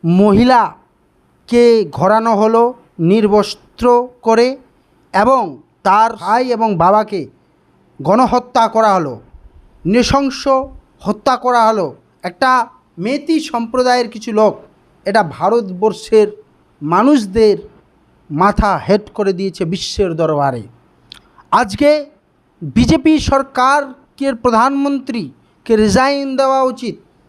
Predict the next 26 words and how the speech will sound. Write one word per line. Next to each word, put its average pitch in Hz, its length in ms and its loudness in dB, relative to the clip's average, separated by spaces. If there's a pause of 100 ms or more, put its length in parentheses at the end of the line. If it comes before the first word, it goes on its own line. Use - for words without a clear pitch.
(140)
যে 208 120 4
উনি 254 200 2
law 233 460 2
and 262 60 -6
order 247 420 -2
সিচুয়েশনকে 254 680 -10
ডাবল 220 300 2
ইঞ্জিন 262 280 2
সরকার 247 380 0
থাকা 247 300 -2
সত্ত্বেও 233 380 -2 (360)
কন্ট্রোল 262 520 0
করতে 247 360 0
পারেননি 254 560 -2 (380)
এবং 254 320 0
এই 262 120 0
ধরনের 254 460 0
একটা 247 460 -2 (400)
বর্বরতা 254 760 2 (320)
এই 277 240 4
যুগে, 220 500 0 (300)
এই 277 200 4
দশকে, 233 640 0 (320)
এই 269 180 4
শতাব্দীতে 247 680 -2
হয়েছে, 233 460 2